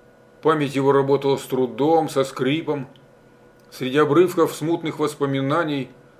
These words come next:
он увидел Добрыню Жданыча.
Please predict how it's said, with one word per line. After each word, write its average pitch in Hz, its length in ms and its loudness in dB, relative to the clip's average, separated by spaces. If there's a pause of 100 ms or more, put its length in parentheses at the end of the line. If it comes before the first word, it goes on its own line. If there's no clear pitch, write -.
(460)
он 151 180 -2
увидел 151 360 0
Добрыню 143 420 2
Жданыча. 131 880 0